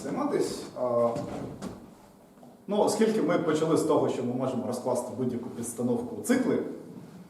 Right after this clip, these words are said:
значить, треба працювати з циклом, так? І найперше питання, ну, власне, будь-які комбінаторні задачі, а скільки ж підстановок з заданими наборами циклів існує? Проблема в тому, що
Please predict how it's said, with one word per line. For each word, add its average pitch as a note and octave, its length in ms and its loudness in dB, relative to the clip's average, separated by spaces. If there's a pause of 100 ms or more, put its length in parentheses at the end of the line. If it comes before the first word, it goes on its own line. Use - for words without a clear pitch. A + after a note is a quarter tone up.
(540)
значить, - 280 -2
треба A#3 220 8
працювати - 460 0
з - 100 -4
циклом, - 380 -2 (240)
так? - 380 -2 (340)
І - 240 -6
найперше C#3+ 400 4
питання, - 580 4 (320)
ну, C3+ 80 -2
власне, B2+ 400 4
будь-які B2 420 0
комбінаторні A#2 600 0
задачі, E3+ 420 0
а F3 80 8
скільки C4+ 440 4
ж - 140 0
підстановок - 840 4 (480)
з A#2+ 60 -8
заданими A#2+ 640 4 (260)
наборами C#3 520 4
циклів C#4 440 -2
існує? - 340 -6 (1120)
Проблема C4 340 6
в - 100 2
тому, B3+ 220 4
що F3 300 2